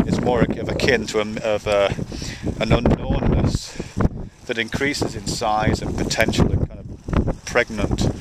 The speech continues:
weirdness the more that you know about it. I mean, I'm not saying that's an excuse to fetishize it. I mean, a lot of mystic writings, I think, fetishize the mystery,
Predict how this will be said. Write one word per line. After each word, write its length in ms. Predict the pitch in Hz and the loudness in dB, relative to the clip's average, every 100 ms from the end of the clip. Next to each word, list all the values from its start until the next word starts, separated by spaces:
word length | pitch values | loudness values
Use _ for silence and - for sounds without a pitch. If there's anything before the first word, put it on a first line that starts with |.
| - - - - - - - - - | -6 -4 -4 -6 -10 -10 -4 -2 2
weirdness 880 | - 113 123 120 90 85 - - - | 2 4 4 4 2 -4 0 0 2
the 800 | - - - - - - - | 4 4 4 2 -2 -2 0
more 220 | - 120 120 | 2 4 4
that 100 | - | 2
you 80 | |
know 260 | - - - | -2 -2 -6
about 380 | - 95 95 92 | -8 -10 -6 -2
it. 100 | 90 | 0
I 1600 | - - - - - - - - - - - - - - - - | 0 -2 -6 -6 -6 -2 0 0 0 0 0 0 2 0 0 -2
mean, 100 | 143 | -2
I'm 60 | 156 | 0
not 160 | 175 | 2
saying 160 | - 131 | 2 0
that's 160 | 131 - | -2 0
an 80 | |
excuse 320 | 113 - - - | 2 4 4 4
to 80 | |
fetishize 640 | - 175 160 - - 85 - | 4 2 4 2 4 2 2
it. 60 | |
I 20 | - | 0
mean, 100 | 110 | 0
a 80 | |
lot 180 | 123 127 | 2 4
of 120 | - | 4
mystic 280 | 123 - 113 | 4 0 0
writings, 380 | - 104 - - | -2 0 0 0
I 80 | - | -2
think, 160 | - - | -4 0
fetishize 680 | 127 - 95 98 90 87 - | 2 2 0 -2 0 0 0
the 60 | |
mystery, 320 | - - - | 0 2 2